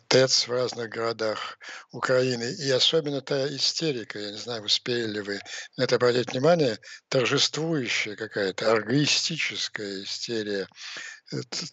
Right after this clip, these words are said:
царящая на всех российских пропагандистских каналах. «Вот, наконец-то,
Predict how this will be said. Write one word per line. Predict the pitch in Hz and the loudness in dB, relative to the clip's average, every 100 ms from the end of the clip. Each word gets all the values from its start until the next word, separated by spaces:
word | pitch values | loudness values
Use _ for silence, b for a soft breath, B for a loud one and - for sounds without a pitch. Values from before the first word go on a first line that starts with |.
| - | 0
царящая | - 127 135 131 - 120 | 4 8 8 6 4 2
на | 117 110 | -2 0
всех | - 113 120 | 0 0 0
российских | 113 - 123 - 104 - | 0 0 -2 -4 -8 -6
пропагандистских | 117 107 113 110 117 104 143 | -4 -4 -4 -2 -2 -2 -2
каналах. | - 120 147 107 | 2 4 6 4
«Вот, | 120 123 113 | 4 2 0
наконец-то, | 110 110 117 143 - - | 0 2 2 2 2 0